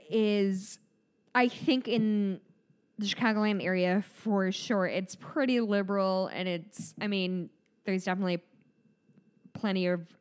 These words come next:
religious folks hereabouts, but I would say for the most part, like, nobody ever asks me, "What church do I go to?"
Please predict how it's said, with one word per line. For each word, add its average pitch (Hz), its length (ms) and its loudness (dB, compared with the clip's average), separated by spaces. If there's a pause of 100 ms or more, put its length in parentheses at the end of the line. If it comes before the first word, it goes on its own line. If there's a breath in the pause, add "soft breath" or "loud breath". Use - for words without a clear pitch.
(180)
religious 185 680 0
folks 175 380 -2
hereabouts, 180 640 0
but 220 180 -2
I 220 180 0
would 196 140 0
say 190 140 0
for 190 120 -2
the 185 60 2
most 180 300 0
part, 185 220 -2
like, 196 140 -2
nobody 190 360 0
ever 165 160 0
asks 160 400 -2
me, 180 120 0 (120)
"What 185 180 -4
church - 300 -10
do 170 100 -2
I 143 80 -2
go 87 180 -6
to?" - 160 -6